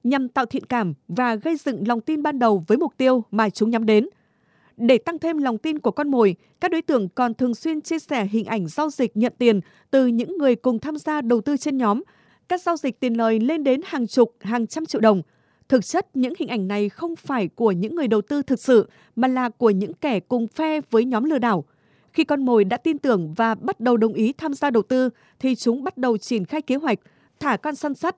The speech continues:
bắt con cá rô, để dẫn dụ người chơi bỏ ra số tiền đầu tư lớn rồi mới thu lưới để lấy hết số tiền mà họ bỏ ra. Phòng An ninh mạng và Phòng chống tội phạm công nghệ cao cảnh báo người dân cần hết sức cảnh giác trước những cái bẫy làm giàu này của các đối tượng.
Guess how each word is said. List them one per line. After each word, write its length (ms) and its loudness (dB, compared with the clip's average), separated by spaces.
bắt 160 -2
con 160 -4
cá 120 -2
rô, 220 4
để 260 4
dẫn 260 -2
dụ 220 -2
người 260 0
chơi 280 -2
bỏ 220 0
ra 160 -4
số 160 -6
tiền 280 -2
đầu 140 2
tư 160 -4
lớn 300 2
rồi 320 2
mới 160 0
thu 180 0
lưới 240 2
để 200 0
lấy 180 -2
hết 160 -6
số 160 -4
tiền 320 -2
mà 100 2
họ 200 -4
bỏ 160 2
ra. 240 4
Phòng 240 4
An 120 0
ninh 160 -2
mạng 360 -2
và 180 0
Phòng 320 -2
chống 220 -2
tội 180 2
phạm 320 -6
công 200 -2
nghệ 100 -2
cao 380 -4
cảnh 200 -2
báo 160 0
người 160 -2
dân 280 0
cần 180 2
hết 180 -4
sức 180 -6
cảnh 140 -2
giác 300 -6
trước 200 -6
những 160 -2
cái 120 -2
bẫy 220 -2
làm 220 -2
giàu 180 -6
này 240 0
của 140 6
các 180 -2
đối 100 4
tượng. 220 4